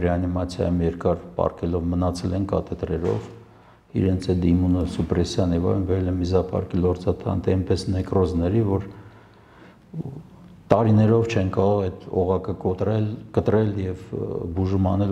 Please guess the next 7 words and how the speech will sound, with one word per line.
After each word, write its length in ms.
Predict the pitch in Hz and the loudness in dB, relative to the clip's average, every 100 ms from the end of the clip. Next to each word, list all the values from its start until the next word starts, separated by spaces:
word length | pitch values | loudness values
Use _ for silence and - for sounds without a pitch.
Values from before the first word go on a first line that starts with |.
| 87 | 0
որպեսզի 340 | 87 90 107 87 | -2 -4 0 2
լորձաթանթը 720 | 90 - 92 101 90 87 82 | 2 0 -2 -2 -2 0 0
հասցնի 480 | 85 - - 98 98 - - - - - | -2 -2 -2 0 -2 -4 -14 -20 -18 -2
ռեգեներացիա 720 | 82 85 90 85 87 87 - 85 | 2 2 2 0 0 -2 -2 -2
անել։ 240 | 85 85 - - - - - - - - - 139 | -2 -4 -8 -16 -20 -20 -20 -20 -18 -16 -12 -8
Այսինքն 340 | 113 - 113 113 | -6 -2 0 4
պրոբլեմները 600 | 110 110 110 110 107 | 4 4 4 2 0